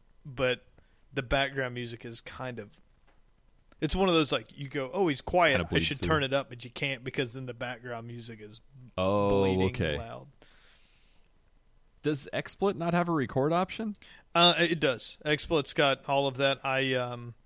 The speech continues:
Speaker 1: I was just playing, and then I thought, "Oh shit, I should record." And
Speaker 2: Oh,
Speaker 1: if you hit,
Speaker 2: gotcha.
Speaker 1: like, Windows Z, it just brings up their, their version of Game Record, and it, it starts immediately. Like, you just hit it, and then you're going. So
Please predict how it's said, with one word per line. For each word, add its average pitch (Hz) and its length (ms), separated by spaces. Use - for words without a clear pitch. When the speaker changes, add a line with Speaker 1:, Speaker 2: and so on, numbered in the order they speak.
Speaker 1:
I 147 140
was 165 200
just - 300
playing, 175 680
and 143 120
then 135 80
I 131 80
thought, 123 320
"Oh 165 120
shit, 156 260
I 139 80
should 131 160
record." 156 540
And 123 460
Speaker 2:
Oh, 82 180
Speaker 1:
if 147 160
you 160 80
hit, 165 160
Speaker 2:
gotcha. 151 100
Speaker 1:
like, 135 160
Windows 147 580
Z, 135 520
it 139 160
just 131 220
brings 139 400
up 131 160
their, 123 280
their 143 240
version 135 420
of 127 140
Game 131 300
Record, 143 500
and 131 160
it, 123 140
it 156 140
starts - 380
immediately. 123 320
Like, 120 80
you 135 80
just 131 220
hit 156 160
it, 139 120
and 131 80
then 127 80
you're 120 120
going. 113 400
So - 340